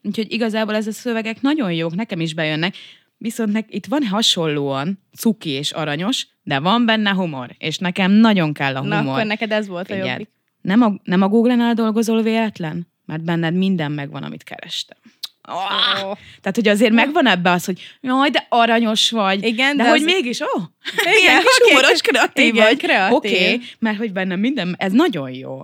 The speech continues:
Speaker 1: Én nem tudom, hogy ezt tényleg előtte kikereste, és akkor valamelyik csajnak benyomom,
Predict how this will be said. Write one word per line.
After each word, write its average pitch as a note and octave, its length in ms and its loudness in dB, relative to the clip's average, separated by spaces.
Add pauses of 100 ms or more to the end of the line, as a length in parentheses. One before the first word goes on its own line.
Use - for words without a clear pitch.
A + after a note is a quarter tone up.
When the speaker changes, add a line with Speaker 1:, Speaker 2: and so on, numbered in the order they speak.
Speaker 1:
Én E3+ 100 -8
nem A3 100 -4
tudom, D4 160 -6
hogy E3+ 80 -2
ezt D3+ 160 -4
tényleg F3+ 300 -6
előtte F3+ 320 -2
kikereste, F3 520 -2
és D#3+ 100 -6
akkor D#3 200 -8
valamelyik E3+ 360 -2
csajnak D#3+ 320 -2
benyomom, E3 520 4